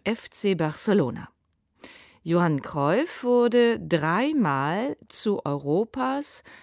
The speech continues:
Fußballer des Jahres gewählt. Einmal wurde er sogar zum Fußballer des Jahrhunderts gewählt.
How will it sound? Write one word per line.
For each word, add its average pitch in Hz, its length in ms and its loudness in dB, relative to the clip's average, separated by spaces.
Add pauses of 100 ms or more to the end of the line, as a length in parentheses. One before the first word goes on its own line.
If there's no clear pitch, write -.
(120)
Fußballer 185 920 0
des 190 340 -4
Jahres 139 680 -4
gewählt. - 560 -10 (1000)
Einmal 208 680 2
wurde 220 320 0
er 226 160 -2
sogar 190 500 0
zum 175 460 -2 (320)
Fußballer 214 1080 -2
des 165 460 -2
Jahrhunderts 180 1080 0
gewählt. - 520 -10